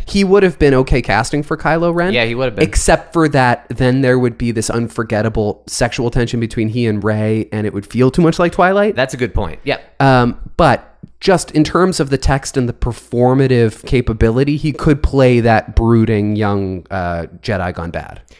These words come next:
Speaker 2: Yep, he definitely could play the brooding Jedi gone bad. Uh, he could play somebody who is,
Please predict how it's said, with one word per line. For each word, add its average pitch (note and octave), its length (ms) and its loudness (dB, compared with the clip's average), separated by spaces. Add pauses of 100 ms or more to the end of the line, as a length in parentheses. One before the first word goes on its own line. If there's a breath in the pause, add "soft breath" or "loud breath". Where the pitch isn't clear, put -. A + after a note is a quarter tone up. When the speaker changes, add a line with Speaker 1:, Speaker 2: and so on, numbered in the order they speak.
Speaker 2:
Yep, A#3+ 220 0
he F#3 120 -6
definitely F3 360 -2
could D3 220 -4
play C3+ 200 -4
the B2 100 -4
brooding A#2+ 380 -4
Jedi G#2+ 360 -2
gone G2+ 220 -6
bad. B2 460 0 (360 soft breath)
Uh, G2 280 -2
he F#2+ 260 -10
could - 220 -18
play G#2+ 260 -4
somebody G#2+ 460 -8
who G2 220 -8
is, F#2 340 -12